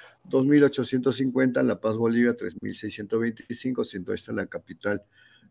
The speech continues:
eh, que está ubicada a mayor altitud. En Perú, miren cuántas ciudades tenemos, ¿no? Cuántas ciudades tenemos por encima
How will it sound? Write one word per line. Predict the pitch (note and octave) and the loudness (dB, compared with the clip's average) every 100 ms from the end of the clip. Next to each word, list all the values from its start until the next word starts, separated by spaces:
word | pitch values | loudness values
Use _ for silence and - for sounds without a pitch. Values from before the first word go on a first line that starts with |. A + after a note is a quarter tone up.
| - | -8
eh, | F#2 F2+ F2 F2+ E2+ E2 | -6 -6 -6 -6 -8 -10
que | F2+ | -10
está | - - | -10 -6
ubicada | F#2+ F#2 - F#2+ F#2+ - | -4 -4 -4 -6 -6 -8
a | F#2+ | -10
mayor | E2+ E2+ F2+ F2 | -8 -6 -4 -4
altitud. | D#2+ - - - - _ - - - | -6 -10 -18 -18 -18 _ -20 -20 -2
En | B2+ B2+ | 2 8
Perú, | C#3 D3 E3+ D#3+ - | 8 8 6 2 0
miren | A#2 A#2 B2 | 0 2 0
cuántas | B2 A#2+ A#2+ | 0 0 0
ciudades | - B2 C3 C3 C3 | 0 2 2 2 0
tenemos, | D3 C#3+ C#3 E3 - _ | 0 0 0 -2 -6 _
¿no? | A#2 B2 F3 _ _ _ G2+ | -4 -4 -4 _ _ _ -12
Cuántas | - G#2 G#2 - | -4 -2 -2 -2
ciudades | A2 - | -4 -2
tenemos | A#2 A2+ C3+ C#3+ | -2 0 -2 -2
por | G2+ | -4
encima | F#2 F2+ G2 G#2 A2 | -6 -6 -4 -2 -4